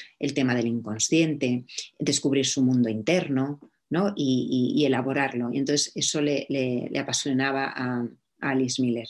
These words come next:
y, y por eso se refugió en, en esa élite intelectual. Pero, eh, años después comienzan las grandes críticas al psicoanálisis, las primeras grandes críticas.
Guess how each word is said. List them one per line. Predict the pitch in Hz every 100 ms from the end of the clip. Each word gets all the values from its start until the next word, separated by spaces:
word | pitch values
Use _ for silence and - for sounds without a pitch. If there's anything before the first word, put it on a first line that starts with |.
| - - - -
y, | - 135 123 120 - -
y | 117
por | 131
eso | 127 143 131
se | -
refugió | 135 123 - - 143
en, | 135 127
en | - 139
esa | 139 139
élite | 139 135 127
intelectual. | 127 123 127 - 123 117 117 _ _ _ _ _ _ _ _ - - - - - _
Pero, | 185 170 208 - -
eh, | 160 143 139 - - - _ _ _ _ _ _ _ _ _ - -
años | 175 165 156
después | 156 151 - 160 160
comienzan | - 135 135 143
las | 143 135
grandes | 147 147 143 135 135 -
críticas | 151 143 139 135 135
al | 131
psicoanálisis, | 131 - 139 135 - 135 -
las | - -
primeras | 143 135 135 143
grandes | 135 131 131
críticas. | 139 131 - 139